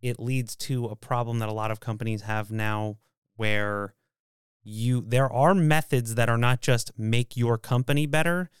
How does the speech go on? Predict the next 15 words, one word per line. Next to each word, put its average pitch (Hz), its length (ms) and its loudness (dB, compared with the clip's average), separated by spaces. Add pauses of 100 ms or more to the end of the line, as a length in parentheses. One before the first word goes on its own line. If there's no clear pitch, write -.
(140)
that 117 160 -2
will 113 200 0
raise 110 280 0
your 110 100 -4
stock 98 340 -4
price. - 360 -14 (540)
Uh, 104 460 -2 (420)
and 117 160 -2
it, 117 140 -4
it 127 120 -4
leads 135 320 -2
to 123 360 0
<coughs> 415 200 -4
short-sighted 151 1080 2 (260)
thinking 196 500 0